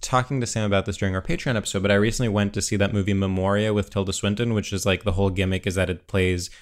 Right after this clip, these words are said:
for one week at a time in each city, and it just is gonna tour around forever. And, like, when I walked out of that movie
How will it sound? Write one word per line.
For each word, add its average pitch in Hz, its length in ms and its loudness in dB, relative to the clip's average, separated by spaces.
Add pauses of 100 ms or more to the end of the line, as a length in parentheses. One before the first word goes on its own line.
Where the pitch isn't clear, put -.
for 104 160 0
one 98 320 2
week 95 220 -2
at 92 80 0
a 92 60 -2
time 92 320 -2
in 90 80 -2
each 90 200 -4
city, 104 260 -2
and 95 100 0
it 87 80 -4
just - 220 -8
is 90 100 -6
gonna 90 160 -2
tour 90 280 -2
around 87 220 -2
forever. 107 520 -2 (920)
And, 156 160 4
like, 156 320 0 (240)
when 139 220 0
I 175 80 2
walked 208 220 0
out 127 100 4
of 117 80 4
that 104 160 2
movie 107 440 0